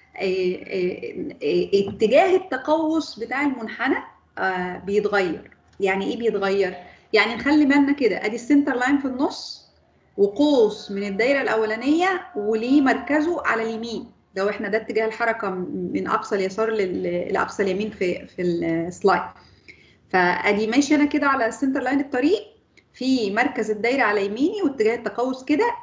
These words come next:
نقطة تماس، وبعدين، آه، اتجاه التقوس في الناحية التانية. فبقى ع-، في مرة المركز على اليمين، وفي مرة المركز على الشمال، والمنحنى اتجاه التقوس بتاعه بينعكس، فبنسميه الريفرس كيرف.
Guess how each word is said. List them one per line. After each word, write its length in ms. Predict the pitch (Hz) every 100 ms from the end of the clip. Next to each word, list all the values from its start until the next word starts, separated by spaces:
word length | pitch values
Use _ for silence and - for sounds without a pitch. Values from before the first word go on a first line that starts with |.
| -
نقطة 320 | 226 302 302
تماس، 560 | 285 247 254 480 - 240
وبعدين، 520 | 208 202 208 269 370 427 - _
آه، 540 | 190 185 185 185 196 196 - _ _ _ _ 208
اتجاه 380 | 208 208 247
التقوس 640 | 262 220 233 254 262 262 -
في 60 | 214
الناحية 280 | 226 233
التانية. 380 | 220 - 151 135 - _ _
فبقى 480 | - 208 208 214 190
ع-، 280 | - - - - - 190 - -
في 160 | 277 285
مرة 460 | 277 262 202 185
المركز 540 | 202 196 247 233 202 190
على 200 | 185 190
اليمين، 420 | 190 196 254 370 - - _ _ -
وفي 240 | 190 254
مرة 360 | 254 269 262 196
المركز 480 | 196 233 - 220 208
على 120 | 185
الشمال، 380 | - 185 214 339 494 - _ _
والمنحنى 600 | 202 220 220 214 214 294
اتجاه 340 | 311 254 226 262
التقوس 480 | 269 233 254 262 214
بتاعه 380 | 202 233 233
بينعكس، 680 | 208 190 196 247 - 427 -
فبنسميه 720 | 220 208 190 202 214 277 - 190
الريفرس 520 | 196 196 240 - -
كيرف. 220 | 175